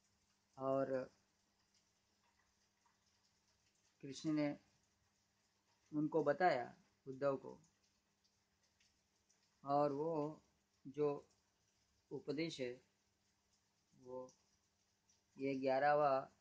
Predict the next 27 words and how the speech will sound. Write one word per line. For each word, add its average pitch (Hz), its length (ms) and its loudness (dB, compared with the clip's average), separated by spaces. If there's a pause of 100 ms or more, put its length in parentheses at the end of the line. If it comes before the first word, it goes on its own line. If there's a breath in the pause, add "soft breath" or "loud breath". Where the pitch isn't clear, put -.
(440)
स्कंद 147 420 2
में 139 260 0
भागवतम 131 480 0
के 135 220 -14 (720)
उसमें 135 280 -6
बताया 123 280 -2
गया, 120 260 -10
जिसमें 131 540 -12
उद्धव 131 360 -2
गीता 127 360 -6
उसका, 123 320 -18 (120)
जिसका 123 280 -14
नाम 120 240 -14
है। 104 140 -20 (1900)
भगवत 147 240 2
गीता 147 560 6 (1000)
जो 143 220 -2
है 143 460 2 (1160)
वो 131 360 0 (480)
अर्जुन 147 340 -2
के 160 140 0
लिए 139 380 -2 (480)
जो 135 200 -6
कृष्ण 135 380 -8
ने 139 160 0
बोला 123 340 -6
था, - 240 -20